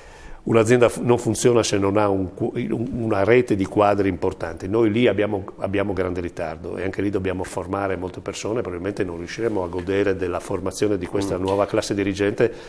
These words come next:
Speaker 2: Senta.
Speaker 1: probabilmente ci sarà, ci sarà utile per il futuro.
Speaker 2: Presidente, le chiedo l'ultima cosa, lei che è sempre un, un fine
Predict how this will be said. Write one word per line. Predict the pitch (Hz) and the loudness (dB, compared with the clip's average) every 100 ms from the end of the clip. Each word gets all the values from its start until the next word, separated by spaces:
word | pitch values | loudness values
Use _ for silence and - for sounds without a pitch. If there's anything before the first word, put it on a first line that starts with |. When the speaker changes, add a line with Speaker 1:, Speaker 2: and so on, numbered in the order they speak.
| - | -14
Speaker 2:
Senta. | - 131 120 | -2 2 4
Speaker 1:
probabilmente | 110 110 120 127 | 6 6 6 4
ci | - 120 | 2 0
sarà, | 110 110 117 113 107 107 | 4 6 6 4 2 0
ci | 143 | -2
sarà | 113 107 | 0 4
utile | 117 123 113 | 4 4 4
per | 104 | 4
il | 98 | 0
futuro. | 90 85 110 87 | -2 -2 -2 4
Speaker 2:
Presidente, | 135 127 151 135 | 4 6 4 4
le | 110 | 2
chiedo | 147 139 | 4 4
l'ultima | 127 156 160 131 | 6 6 6 4
cosa, | 104 95 90 | 4 0 2
lei | 95 107 | 2 0
che | 95 92 | 2 0
è | 95 | 0
sempre | 101 95 95 | 0 0 0
un, | 92 90 87 | 0 -2 -8
un | 92 90 87 | -10 -10 -10
fine | - - 95 95 | -8 -4 0 2